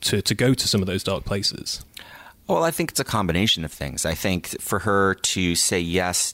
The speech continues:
Speaker 2: to doing this movie, one is she has to be ready to, you know, to partake in the kind of content that's in this movie. I mean, that's a decision only she can make. I will say that I think part of the decision making, I'm not sure she would have done it with a stranger.
Speaker 1: Mm-hmm.
Speaker 2: Um,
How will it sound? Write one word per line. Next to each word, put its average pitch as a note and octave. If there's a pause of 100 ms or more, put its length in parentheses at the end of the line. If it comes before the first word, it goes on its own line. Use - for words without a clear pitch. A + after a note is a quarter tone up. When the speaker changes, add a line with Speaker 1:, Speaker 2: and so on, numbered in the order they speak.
Speaker 2:
to G2
doing E2+
this D2+
movie, F2
one F2+
is D#2+
she E2+
has E2
to -
be D#2+
ready D#2
to, D#2 (640)
you -
know, F#2+
to -
partake -
in F2
the E2+
kind F2
of D#2+
content F2+
that's D#2+
in F#2+
this F2
movie. D2
I -
mean, D2+
that's D#2+
a D#2+
decision D#2
only D#2+
she -
can C#2+
make. E2 (500)
I G2
will G2+
say F#2+
that F2
I E2+
think E2+
part B2
of G2+
the E2
decision D2+
making, C#2+
I'm E2
not F#2
sure F#2
she -
would D#2+
have D2
done D#2+
it D2
with C#2+
a -
stranger. F#2+ (180)
Speaker 1:
Mm-hmm. A#2
Speaker 2:
Um, D#2